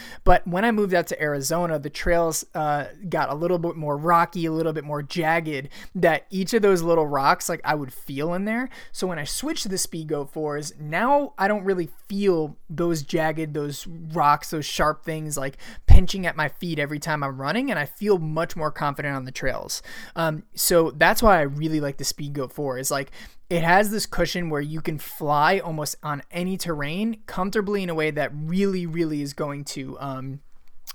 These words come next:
allow you to have a lot of confidence on the trail. And it doesn't feel like moon boots. Like, you know, I think a big concern with cushioned shoes is that, like, you know, it, it, it, you're gonna feel like you're wearing,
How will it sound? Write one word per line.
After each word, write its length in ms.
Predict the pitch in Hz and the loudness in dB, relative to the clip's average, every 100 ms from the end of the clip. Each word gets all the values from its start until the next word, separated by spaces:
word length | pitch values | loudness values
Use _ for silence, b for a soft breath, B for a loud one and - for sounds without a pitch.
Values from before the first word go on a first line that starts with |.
| - | -4
allow 220 | 190 170 | 2 2
you 140 | 175 160 | 2 0
to 80 | |
have 180 | 151 156 | -2 -2
a 40 | 156 | 2
lot 200 | 156 147 | 2 2
of 80 | |
confidence 540 | - 151 143 143 139 - | -2 -4 -4 -6 -6 -8
on 100 | 131 | -8
the 80 | 127 | -6
trail. 440 | - 135 117 - B B B | -2 -2 -2 -8 B B B
And 120 | 208 | 0
it 60 | 202 | 0
doesn't 260 | 277 330 | -2 -4
feel 200 | 240 247 | -4 0
like 200 | 220 185 | 2 0
moon 400 | 151 139 151 170 | -4 -8 -6 -2
boots. 360 | 175 190 - - | 0 -2 -2 -2
Like, 400 | 156 151 - 156 | -2 -2 -14 -12
you 120 | 180 160 | -6 -4
know, 220 | 143 143 B B B | -4 -6 B B B
I 60 | 156 | -2
think 240 | 185 170 - - 165 | -2 -6 -12 -8 -6
a 60 | |
big 240 | 151 165 - | -2 -2 -2
concern 520 | 170 165 - 151 160 | -6 -4 -4 -4 -6
with 160 | 151 - | -10 -6
cushioned 400 | 156 - 147 139 | -6 -6 -8 -8
shoes 480 | - 139 175 202 | -8 -6 -4 -4
is 160 | 180 147 | -4 -2
that, 220 | 151 139 | -2 -2
like, 360 | 147 139 139 - B B B B B B B B B B | -4 -4 -8 -14 B B B B B B B B B B
you 160 | 220 247 | 4 6
know, 280 | 202 170 165 | 6 4 2
it, 200 | 175 165 | 0 -4
it, 260 | 185 185 - - - | 0 -2 -2 -20 -12
it, 140 | 196 170 | -12 -2
you're 200 | 190 170 | 0 4
gonna 220 | 202 190 | 4 2
feel 320 | - 196 175 | 0 2 4
like 220 | 165 156 | 2 0
you're 100 | 160 | -4
wearing, 640 | 151 151 151 147 147 143 | -2 -2 -2 -4 -6 -10